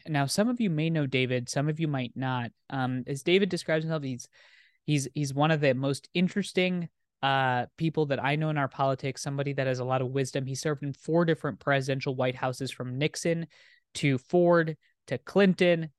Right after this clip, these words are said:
to Reagan. I can't even say those all in order. He's got so much to offer us. And I'll say admittedly beforehand that, yes, he talks about his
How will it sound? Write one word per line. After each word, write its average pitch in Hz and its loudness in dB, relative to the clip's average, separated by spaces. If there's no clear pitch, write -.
to 131 -2
Reagan. 175 4
I 156 0
can't 185 0
even 165 -2
say 165 -2
those 160 2
all 156 4
in 135 0
order. 180 2
He's 151 -6
got 143 0
so 196 2
much 190 2
to - -4
offer 156 0
us. 143 0
And 160 0
I'll 165 4
say 214 4
admittedly 185 2
beforehand 143 0
that, 165 2
yes, 185 2
he 156 -4
talks - -2
about 139 0
his 135 -6